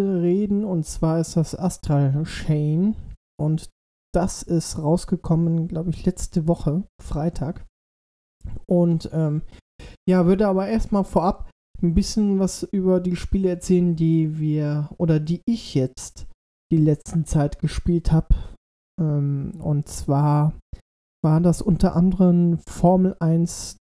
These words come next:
zweitausendneunzehn. Ähm, dieses Spiel ist wirklich sehr gut geworden. Ist zum Vorgänger her, äh, kein großer Unterschied, ein bisschen grafisch, ein bisschen aufgehübscht.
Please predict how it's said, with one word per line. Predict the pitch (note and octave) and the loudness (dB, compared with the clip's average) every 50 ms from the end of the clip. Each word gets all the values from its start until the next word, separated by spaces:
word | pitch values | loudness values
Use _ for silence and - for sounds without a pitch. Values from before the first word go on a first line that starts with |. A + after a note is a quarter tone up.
| _ - | _ -10
zweitausendneunzehn. | - - D#3+ D#3+ D#3 - - D#3+ D#3+ D#3 D3+ C#3+ C#3 C3+ C3+ C3 C#3 C#3 C#3+ C#3+ C#3+ - - - - - D3 - - - _ _ _ - _ _ _ _ _ _ _ _ _ _ _ | -4 -2 0 0 2 2 4 4 4 4 2 -2 -2 -4 -4 -4 -2 -2 -2 -2 -4 -6 -6 -8 -8 -8 -8 -10 -10 -14 _ _ _ -20 _ _ _ _ _ _ _ _ _ _ _
Ähm, | E3 D#3 D#3 D#3+ D#3+ D#3 D#3+ F3 - _ - | -2 0 2 2 2 2 0 -2 -6 _ -2
dieses | G#3 A3 G#3+ A3+ - | -2 0 0 -2 -4
Spiel | - - - - F3+ F3+ G3+ A#3 B3+ C4 C4 C4 - _ _ _ _ _ _ _ _ _ _ _ | -4 -8 -4 -2 -2 0 0 0 0 -2 -4 -6 -10 _ _ _ _ _ _ _ _ _ _ _
ist | F#3+ F3 - - - | -4 -4 -4 -4 -2
wirklich | - A3+ G#3+ - F#3+ F#3 F3+ E3+ - - - A#3+ D4+ D4 | -2 -2 0 0 0 0 0 -2 -4 -8 -10 -10 -8 -8
sehr | A#3+ G#3 F3 D#3 D3+ E3+ F#3+ F#3 | -6 -4 -2 2 4 4 4 2
gut | - - A3+ G#3+ - | 2 -2 -4 -4 -2
geworden. | - E3 E3 D#3 D3+ D3+ D3+ D#3+ F#3 G#3+ A3+ - - _ _ _ _ _ _ _ _ _ _ _ _ _ _ _ _ _ _ _ _ _ _ _ _ _ _ _ | -4 -2 0 0 0 2 2 2 0 0 -2 -4 -10 _ _ _ _ _ _ _ _ _ _ _ _ _ _ _ _ _ _ _ _ _ _ _ _ _ _ _
Ist | - A3 - - - - | -6 -4 -4 -4 -4 2
zum | - A#3 A3+ G#3 | 4 4 4 2
Vorgänger | - - - G#3+ A3+ A#3+ B3 A#3+ A#3+ A3+ A3+ A3+ A3+ A3 | 0 -2 2 4 4 4 4 4 2 2 2 2 2 2
her, | G#3+ G3 F#3+ G3 G3+ G3+ G3+ G3+ G3+ F#3+ - | 4 4 4 4 4 2 2 0 0 -2 0
äh, | F#3 F#3 F3 F3 F3 E3 D3+ - | 0 0 2 2 2 0 2 2
kein | - - - F#3+ G#3+ A#3 | 2 2 4 2 0 0
großer | - G3 G3 G3+ G3 - F#3+ E3 F#3 | 0 0 0 0 0 0 0 0 0
Unterschied, | G#3+ A3 G#3+ - G#3 F#3+ - - - G3 G3 G3 - - | 0 -2 -2 0 -2 -2 -2 -4 -4 -4 -4 -4 -2 -2
ein | E3+ D#3+ D#3 | -2 2 2
bisschen | G3 G3 - - E3+ | 2 2 2 0 -2
grafisch, | - D3+ D3 D#3 G3 - - A3 G#3+ - - | 0 2 2 2 0 0 0 -4 -4 -4 -6
ein | G#3 G#3 | -4 -2
bisschen | G#3 F#3 - - G3 | -2 -2 -2 -4 -6
aufgehübscht. | - - F#3 F#3+ - - G#3 F3 F#3 G3 - - - - | -2 -2 -4 -4 0 2 4 4 4 4 2 -2 -8 -8